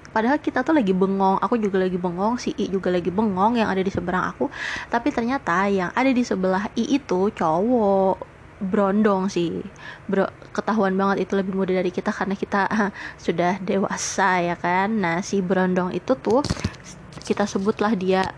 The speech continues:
Green ya kan, karena dia pakai jaket warna hijau, jadi Green. Nah, si Green ini dia juga bengong,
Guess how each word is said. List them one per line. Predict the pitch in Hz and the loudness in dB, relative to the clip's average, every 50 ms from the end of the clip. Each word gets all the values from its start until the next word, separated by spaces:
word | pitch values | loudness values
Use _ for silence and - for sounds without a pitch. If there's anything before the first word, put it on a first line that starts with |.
| 190 185 | -8 -4
Green | 185 202 220 220 214 190 185 | 0 2 4 4 4 4 2
ya | 180 170 175 | 0 0 0
kan, | 180 180 185 185 190 | 0 2 2 0 0
karena | - 190 175 190 196 196 | -2 -2 0 0 2 2
dia | 190 190 196 196 190 | 2 2 0 0 0
pakai | 190 185 180 - - - 190 196 190 190 190 | 0 -2 -4 -4 -4 -2 0 2 2 2 0
jaket | 180 180 175 - 175 | 0 -4 -6 -6 -6
warna | - 170 175 190 196 | -6 -4 -2 0 2
hijau, | 220 220 185 - - 185 160 160 165 | 2 2 2 0 0 2 2 2 2
jadi | 170 170 175 185 214 196 - - | 0 0 0 0 0 0 -2 -4
Green. | - - 202 190 165 - - - - - - - - - - - - - | -2 2 2 2 2 2 -2 -8 -12 -14 -12 -10 -10 -8 -10 -8 -4 -2
Nah, | 185 175 175 | 0 0 0
si | 190 - - 262 254 214 190 - | 0 0 2 2 2 2 0 -2
Green | - 208 220 208 196 196 | 0 2 4 4 4 4
ini | - 196 202 247 302 339 - - - - | 2 2 2 2 0 -2 -2 -6 -12 -2
dia | - 262 320 | 2 2 4
juga | 330 240 190 214 202 | 4 4 2 2 2
bengong, | 190 220 254 269 254 247 233 226 226 220 214 220 | 2 2 0 0 2 4 4 4 4 4 2 0